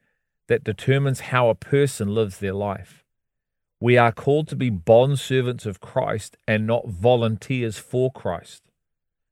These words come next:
A bondservant voluntarily lays their life down,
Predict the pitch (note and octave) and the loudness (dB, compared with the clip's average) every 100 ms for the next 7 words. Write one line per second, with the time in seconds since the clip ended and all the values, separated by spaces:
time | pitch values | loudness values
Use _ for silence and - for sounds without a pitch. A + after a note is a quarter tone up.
0 | _ G2 D#2 A#2+ C#3 D3+ C3+ A2 G2+ G#2+ | _ -10 2 6 6 4 0 0 0 0
1 | - - F2 A2+ C#3 C3+ B2+ D3+ D3 A2+ | -6 -14 0 4 6 4 0 0 0 0
2 | G2+ G#2 A2 A#2+ G#2+ G#2 G#2+ G#2 G#2+ G2+ | 0 2 2 0 -2 0 0 2 0 -4
3 | _ A2 G#2+ F#2+ F2 | _ 0 2 0 -10